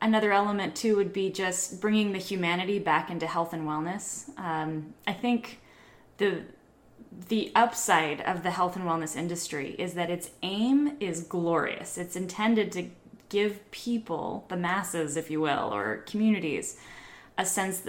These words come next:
of empowerment. Like, you have a role to play in your own experience of your own body. And, you know, doctors are phenomenally helpful, but they are only one piece. They are basically consultants.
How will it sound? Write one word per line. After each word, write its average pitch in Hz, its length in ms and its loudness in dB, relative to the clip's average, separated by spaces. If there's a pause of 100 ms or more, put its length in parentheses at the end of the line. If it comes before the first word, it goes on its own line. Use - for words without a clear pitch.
of 180 100 0
empowerment. 170 680 4
Like, 175 200 -6
you 226 280 4
have 214 580 0
a 208 60 2
role 175 340 2
to 214 120 -4
play 269 640 0
in 190 200 -4
your 180 280 0
own 165 280 0
experience 165 760 -4
of 160 160 -4
your 156 220 -4
own - 160 -4
body. - 500 -4 (540)
And, 151 440 0 (160)
you 180 120 -4
know, 151 160 -2
doctors 175 840 -2
are 156 340 -2 (320)
phenomenally 175 1120 -2
helpful, - 680 -2
but 185 320 -4
they 202 160 2
are 202 180 4
only 202 240 0
one 190 300 -2
piece. 165 320 -6
They 180 140 -2
are 175 80 2
basically 185 500 -2
consultants. - 880 -4